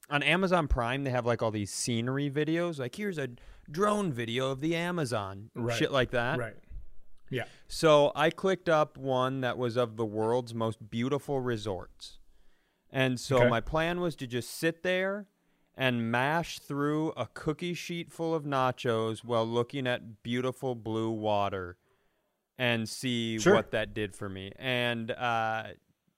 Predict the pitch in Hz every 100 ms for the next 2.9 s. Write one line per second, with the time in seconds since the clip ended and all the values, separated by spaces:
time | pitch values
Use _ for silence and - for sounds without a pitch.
0 | _ 120 117 - - - _ _ - 117
1 | 135 151 156 131 120 117 131 143 - 151
2 | 151 151 156 160 143 151 156 180 202